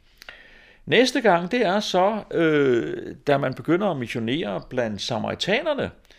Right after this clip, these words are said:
som jo af jøderne blev betragtet som, øh, nogen, der godt nok ønskede at tro på Israels Gud, men de var ikke rigtig jøder. De havde ikke, øh, stamtavlerne i orden, så de var ikke med på vognen.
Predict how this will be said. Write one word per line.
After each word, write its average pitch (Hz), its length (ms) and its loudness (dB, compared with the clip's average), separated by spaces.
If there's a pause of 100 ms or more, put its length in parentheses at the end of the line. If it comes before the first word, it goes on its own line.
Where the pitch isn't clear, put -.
(320)
som 139 300 -2
jo 123 220 2
af 110 180 0
jøderne 151 380 -2
blev 117 160 -6
betragtet - 600 -8
som, 104 440 -4
øh, 95 500 -8
nogen, 147 280 -4
der 113 260 -2 (120)
godt 151 220 -2
nok 127 260 -4 (760)
ønskede 143 360 0
at 107 60 -2
tro - 180 -2
på 123 140 -4
Israels 117 440 -4
Gud, 113 200 -4
men 131 180 -6
de 113 160 -4
var 127 100 0
ikke 185 140 -6
rigtig 185 280 -4
jøder. 175 360 0
De 165 200 -8
havde 160 180 -2
ikke, 208 160 -6
øh, 104 380 0 (200)
stamtavlerne 135 720 0
i 92 60 0
orden, 180 380 2
så - 180 -6
de 196 180 -6
var 196 100 -2
ikke 196 180 -4
med 196 80 -4
på 202 120 -2
vognen. 165 400 0